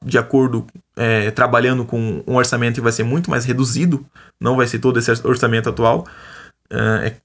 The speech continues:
obviamente, né, respeitando esse orçamento. Esse governo federal, ele também vai trabalhar, vai, vai cumprir uma outra, uma outra tarefa, que, que algumas pessoas têm uma dúvida assim. Tudo bem, é, descentralizar é o poder é muito melhor, mas tem coisas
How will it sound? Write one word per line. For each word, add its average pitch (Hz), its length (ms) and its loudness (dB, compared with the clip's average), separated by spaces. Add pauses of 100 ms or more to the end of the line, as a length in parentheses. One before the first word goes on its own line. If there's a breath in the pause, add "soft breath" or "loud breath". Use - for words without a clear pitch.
(240)
obviamente, 113 500 -2
né, 117 40 -2
respeitando 117 400 -4
esse 107 140 -4
orçamento. 131 420 -4 (600 loud breath)
Esse 117 240 -4
governo 127 960 2 (500 loud breath)
federal, 131 360 4
ele 147 100 2
também 147 340 0
vai 127 220 0
trabalhar, 123 460 2
vai, 110 240 2
vai 110 160 2
cumprir 123 240 -2
uma 120 100 2
outra, 117 360 2
uma 117 120 -2
outra 120 220 0
tarefa, 120 420 0 (460)
que, 113 760 -2
que - 80 0
algumas 120 300 2
pessoas 135 260 0
têm 135 100 -4
uma 143 100 2
dúvida 131 200 0
assim. 123 280 -4 (300 soft breath)
Tudo 175 160 -4
bem, 131 240 2 (380 loud breath)
é, 107 140 0
descentralizar 151 640 2
é 127 60 2
o 120 60 2
poder 131 240 4
é - 20 2
muito 135 240 -2
melhor, 165 260 4
mas 110 220 0
tem 156 200 -2
coisas 170 560 0